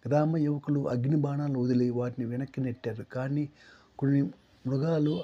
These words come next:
అగ్నికి భయపడి పారిపోయాయి. కానీ ఒకటి సీత మీద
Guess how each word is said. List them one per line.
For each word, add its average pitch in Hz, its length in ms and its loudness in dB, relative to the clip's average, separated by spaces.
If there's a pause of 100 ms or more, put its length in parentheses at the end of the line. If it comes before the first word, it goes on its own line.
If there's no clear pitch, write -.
అగ్నికి 143 420 2
భయపడి 135 420 0
పారిపోయాయి. 123 680 -4 (560)
కానీ 156 320 -2 (400)
ఒకటి 135 220 -2
సీత 170 300 0
మీద 160 340 0